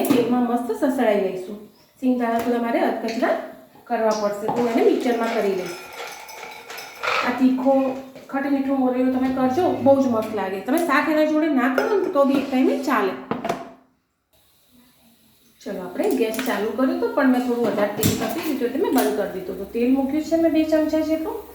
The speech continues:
એમાં હું જીરું એડ કરીશ અને લીલા મરચાં મેં લઈ લીધા છે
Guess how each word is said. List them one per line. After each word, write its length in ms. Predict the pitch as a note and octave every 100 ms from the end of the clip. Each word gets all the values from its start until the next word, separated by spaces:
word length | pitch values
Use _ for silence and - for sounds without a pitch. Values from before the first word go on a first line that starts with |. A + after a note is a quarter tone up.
| - B3+
એમાં 280 | G#3+ A3
હું 120 | A3+ A3+
જીરું 280 | G#3+ B3
એડ 220 | C#4+ C#4+ D4
કરીશ 340 | D#4+ G4 - - - - - - - - - - - - -
અને 380 | A3+ D#4 G4 - - - - - - - - - - - - - - - - - -
લીલા 300 | A#3 A#3 B3
મરચાં 320 | A#3+ - C4 C4+
મેં 140 | C4
લઈ 120 | C#4
લીધા 240 | C#4 D4
છે 60 | D4